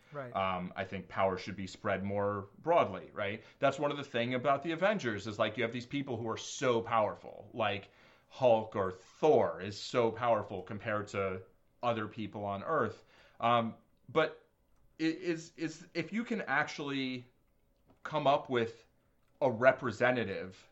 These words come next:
Speaker 2: individual or group, um, for,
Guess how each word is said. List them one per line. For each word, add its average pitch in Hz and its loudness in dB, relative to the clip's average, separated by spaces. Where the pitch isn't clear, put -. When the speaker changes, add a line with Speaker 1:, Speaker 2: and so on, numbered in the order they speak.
Speaker 2:
individual 135 -2
or 123 2
group, 123 -4
um, 110 4
for, 143 4